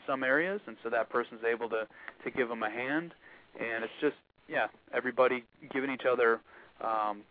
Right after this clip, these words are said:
the ability to be even more creative than they already are, and it's something that they're able to, yeah, they might not make, you know, uh,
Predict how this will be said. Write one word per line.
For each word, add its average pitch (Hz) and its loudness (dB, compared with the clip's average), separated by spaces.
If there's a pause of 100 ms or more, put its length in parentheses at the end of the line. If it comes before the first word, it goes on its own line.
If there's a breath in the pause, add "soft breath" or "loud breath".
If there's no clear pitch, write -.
(120)
the 120 -2
ability 120 0
to 113 0
be 131 -2
even 123 -6
more 117 8
creative 127 2
than 110 -6
they 107 0
already 110 2
are, 123 6 (340 soft breath)
and 135 0
it's 127 -2
something 139 -4
that 120 -6
they're 135 6
able 131 2 (100)
to, 120 0
yeah, 139 0
they 107 -2
might 113 -4
not 113 -2
make, 113 -2 (460 soft breath)
you 123 -6
know, 107 -2 (260)
uh, 110 -4